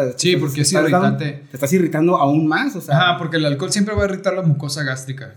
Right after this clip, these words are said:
Speaker 1: ¿verdad? Muchos, o sea, si vemos muchos al-, alcohólicos, o sea, tienen, suelen tener gastritis, suelen
Speaker 2: No.
Speaker 1: tener lo que es, este, úlceras gástricas,
Speaker 2: Sí.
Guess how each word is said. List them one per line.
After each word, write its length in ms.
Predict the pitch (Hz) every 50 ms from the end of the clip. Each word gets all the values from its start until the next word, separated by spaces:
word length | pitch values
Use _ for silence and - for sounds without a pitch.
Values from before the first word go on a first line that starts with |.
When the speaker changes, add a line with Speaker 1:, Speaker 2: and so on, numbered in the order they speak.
| - _ _ _ _ _
Speaker 1:
¿verdad? 400 | - 120 123 127 139 147 139 - - - - _ -
Muchos, 440 | 139 127 123 - 156 147 147 - - - - - 147 151 -
o 80 | -
sea, 140 | 131 143 139
si 100 | 135 135
vemos 280 | 127 123 131 147 147 147
muchos 460 | 147 147 147 147 156 143 - - - _
al-, 320 | 139 131 127 131 131 131
alcohólicos, 800 | 127 123 117 - 151 156 160 151 151 160 165 165 - - - - -
o 60 | 135
sea, 160 | 131 127 123
tienen, 380 | - 131 127 127 127 127 - - _ _
suelen 300 | - - 147 139 143 143
tener 460 | 143 139 127 127 131 131 127 127 135 139
gastritis, 680 | 131 123 - - 143 147 151 147 143 147 147 139 143 139
suelen 180 | 139 131 131
Speaker 2:
No. 60 | 131
Speaker 1:
tener 360 | - 120 117 120 120 120 123 131
lo 160 | 135 135 135
que 120 | 131 123
es, 260 | 117 - - - - -
este, 280 | 139 127 131 - 131
úlceras 420 | 117 120 135 131 139 139 127 120 113
gástricas, 600 | 120 135 139 139 - 147 143 143 143 135 135 -
Speaker 2:
Sí. 60 | -